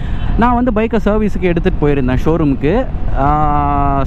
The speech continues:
செவன்த் சர்வீஸ் நம்ம பைக்கோட, அது செவன்த் சர்வீஸ் அது. So, என்னென்ன வியரபிள்ஸ் போயிருக்கோ எல்லாமே பக்காவா மாத்திட்டேன். அவங்களும் வந்து பக்காவா பண்ணி கொடுத்துட்டாங்க. எங்கன்னா, வேலூர்ல இருக்கிற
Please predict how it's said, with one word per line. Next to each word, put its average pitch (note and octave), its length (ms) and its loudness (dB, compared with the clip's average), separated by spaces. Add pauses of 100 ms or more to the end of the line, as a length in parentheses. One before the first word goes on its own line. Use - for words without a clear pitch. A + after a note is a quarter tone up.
செவன்த் A#3 280 0
சர்வீஸ் F3 360 0
நம்ம C#3+ 320 2
பைக்கோட, F3 380 0
அது D3+ 240 0
செவன்த் F3 260 0
சர்வீஸ் C3+ 360 0
அது. A2 140 0 (1040)
So, B3 180 2
என்னென்ன A#3 460 0
வியரபிள்ஸ் G3+ 560 0
போயிருக்கோ E3 540 0
எல்லாமே F3 480 0 (120)
பக்காவா G3+ 520 0
மாத்திட்டேன். E3+ 400 -2
அவங்களும் A#3 480 0
வந்து A3+ 160 0
பக்காவா G3+ 380 0
பண்ணி E3+ 240 -2
கொடுத்துட்டாங்க. D#3 640 0
எங்கன்னா, F#3+ 280 0 (180)
வேலூர்ல G3+ 380 2
இருக்கிற E3 520 0